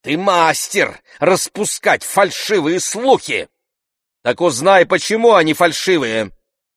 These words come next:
«Что мне узнавать?» говорил Захар,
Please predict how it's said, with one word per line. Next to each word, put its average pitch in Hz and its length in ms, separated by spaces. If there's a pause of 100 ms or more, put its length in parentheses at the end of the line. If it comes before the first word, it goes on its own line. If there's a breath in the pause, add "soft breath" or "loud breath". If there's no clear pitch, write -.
(840)
«Что - 580
мне 82 240
узнавать?» 78 800 (680)
говорил 87 360
Захар, 92 520